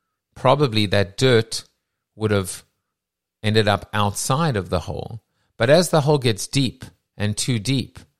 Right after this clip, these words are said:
that dirt now falls back into the hole.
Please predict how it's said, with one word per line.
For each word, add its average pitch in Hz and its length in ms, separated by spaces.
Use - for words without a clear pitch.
that 120 180
dirt 156 300
now 110 180
falls 117 680
back 101 360
into 104 340
the 92 140
hole. - 460